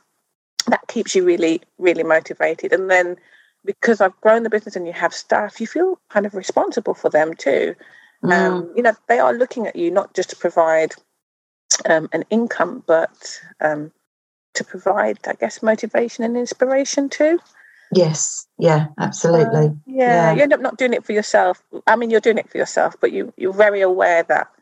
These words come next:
Speaker 1: there are lots of people looking. I know, like, with my daughter, I know she's,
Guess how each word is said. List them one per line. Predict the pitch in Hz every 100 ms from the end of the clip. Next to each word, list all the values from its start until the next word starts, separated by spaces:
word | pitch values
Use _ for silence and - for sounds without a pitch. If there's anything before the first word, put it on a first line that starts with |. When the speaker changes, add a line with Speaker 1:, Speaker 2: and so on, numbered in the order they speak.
| _ _ _ _
Speaker 1:
there | 190 185
are | 180
lots | 185 - -
of | -
people | - 165 - 156
looking. | 160 165 - 139 -
I | 135
know, | 170 165 -
like, | 160
with | 190 -
my | 160
daughter, | 160 151 - 151
I | 156
know | 160 160
she's, | - 156